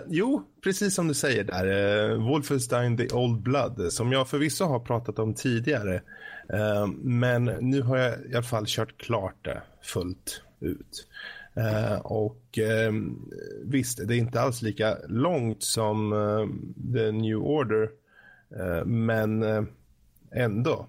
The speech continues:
du kan få det ganska billigt och det är en, eh, det är ett separat spel, det vill säga du behöver inte ha originalspelet, så att säga,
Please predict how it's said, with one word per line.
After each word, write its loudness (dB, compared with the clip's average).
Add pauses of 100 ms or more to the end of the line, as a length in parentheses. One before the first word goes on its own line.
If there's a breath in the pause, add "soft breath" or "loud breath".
(160)
du 2
kan 0
få 0
det 2
ganska 0
billigt 0
och -2
det 2
är 2
en, 0 (760 loud breath)
eh, -4
det 0
är 4
ett 0
separat 0
spel, -2
det -2
vill -4
säga 0
du 0
behöver 2
inte -2
ha 0
originalspelet, 0
så -12
att -12
säga, -6